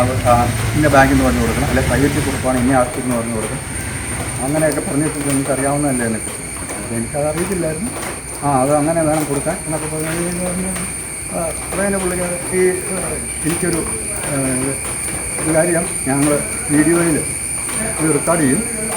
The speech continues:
ഞങ്ങളൊരു സ്റ്റേറ്റ്മെന്റ് എടുക്കാം, നിങ്ങൾക്കിപ്പോൾ വരാൻ പറ്റുകയല്ലോ ഓൺലൈനിൽ, ഞാൻ നിങ്ങളുടെ ഹെൽത്ത് ഇഷ്യൂ ഉണ്ടെന്നൊക്കെ പറഞ്ഞ് ഞങ്ങൾ ചെയ്യാം, അത് കഴിഞ്ഞിട്ട്, ആ, എടുക്കാമെന്ന് പറഞ്ഞു. അത് കഴിഞ്ഞിട്ട് അന്ന് അന്നേരം തന്നെ പറഞ്ഞു,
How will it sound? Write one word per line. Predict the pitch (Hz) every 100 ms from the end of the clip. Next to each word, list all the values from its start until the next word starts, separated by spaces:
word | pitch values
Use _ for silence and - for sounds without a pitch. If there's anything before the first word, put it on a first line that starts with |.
| - -
ഞങ്ങളൊരു | 131 139 135 120
സ്റ്റേറ്റ്മെന്റ് | 143 143 160 160
എടുക്കാം, | 147 113 127 - -
നിങ്ങൾക്കിപ്പോൾ | 143 139 139 156
വരാൻ | 156 185
പറ്റുകയല്ലോ | 180 190 156 107 - - 127
ഓൺലൈനിൽ, | 120 117 104 95 98 - - - - - 147
ഞാൻ | 143 143
നിങ്ങളുടെ | 139 143 139
ഹെൽത്ത് | 143 139
ഇഷ്യൂ | 147 - 151
ഉണ്ടെന്നൊക്കെ | 131 131 131 139 127
പറഞ്ഞ് | 127
ഞങ്ങൾ | 120 120 - - - - -
ചെയ്യാം, | - 113 180 - - - - -
അത് | 120 131
കഴിഞ്ഞിട്ട്, | 131 127 123 120 160 - - - - - - 117
ആ, | 113 113 110 - - -
എടുക്കാമെന്ന് | 175 175 175 175
പറഞ്ഞു. | 117 - - - -
അത് |
കഴിഞ്ഞിട്ട് | 214 196 190 190 185
അന്ന് | 190
അന്നേരം | 202 202 226 233 247
തന്നെ | 220 196
പറഞ്ഞു, | 180